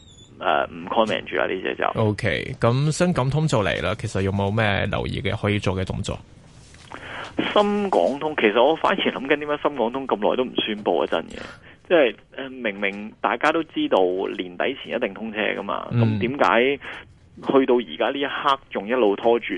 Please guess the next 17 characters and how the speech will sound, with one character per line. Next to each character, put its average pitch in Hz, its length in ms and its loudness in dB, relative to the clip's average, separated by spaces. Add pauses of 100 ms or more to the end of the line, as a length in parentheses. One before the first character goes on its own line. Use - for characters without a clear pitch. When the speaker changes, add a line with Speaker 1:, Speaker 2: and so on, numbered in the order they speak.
Speaker 1:
你 - 60 -2
就 117 160 4
算 127 200 -8
提 - 520 -6
早 104 120 2
啲 160 200 2
講 113 280 2
話 82 400 4
下 95 160 2
個 104 120 2
月 95 120 -2
通 120 220 -6
車 117 180 -4
都 113 120 -2
OK 98 400 -4
㗎， - 60 -6
咁 - 40 -4